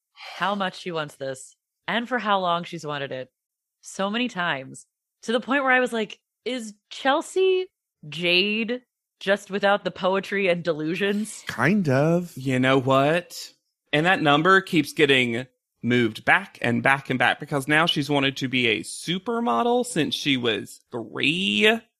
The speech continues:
Speaker 3: Three.
Speaker 2: There is a close-up on Chelsea's psychotic smile as we hear
Speaker 3: <laughs>
Speaker 2: Chelsea in her talking heads. Like, she is hearing her talking heads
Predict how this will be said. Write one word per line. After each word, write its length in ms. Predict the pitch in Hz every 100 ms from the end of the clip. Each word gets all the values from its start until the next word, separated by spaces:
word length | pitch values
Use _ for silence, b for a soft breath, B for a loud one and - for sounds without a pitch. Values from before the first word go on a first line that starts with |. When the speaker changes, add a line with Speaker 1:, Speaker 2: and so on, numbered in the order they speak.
| _ _ _
Speaker 3:
Three. 640 | - 143 131 101 92 107 110
Speaker 2:
There 300 | 110 139 254
is 120 | 381
a 80 | -
close-up 840 | - - 113 113 110 101 78 - - - _ _ -
on 400 | 123 120 110 107
Chelsea's 800 | - 139 151 170 - 185 131 -
psychotic 960 | - - - 104 - - - 170 262 -
smile 720 | - - 135 131 104 90 - -
as 260 | 139 -
we 200 | 143 185
hear 560 | 160 349 226 233 320 403 -
Speaker 3:
<laughs> 120 | - -
Speaker 2:
Chelsea 840 | - 220 220 208 - 123 113 107 b
in 200 | - 202
her 200 | 214 202 175
talking 540 | - 175 214 247 240
heads. 720 | 214 170 160 104 107 113 - _ _ _ _ B 165
Like, 200 | 214 214
she 360 | - 285 302
is 180 | 285 -
hearing 340 | 220 220 214
her 160 | 190 202
talking 380 | 190 175 - 139
heads 380 | 123 113 98